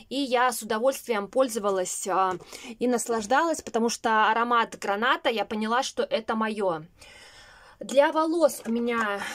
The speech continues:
закончилась вот такая вот краска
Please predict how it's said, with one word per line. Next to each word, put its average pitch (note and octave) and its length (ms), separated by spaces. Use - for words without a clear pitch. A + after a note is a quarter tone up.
закончилась A#3 920
вот G#3+ 180
такая B3 360
вот G3+ 180
краска D4 800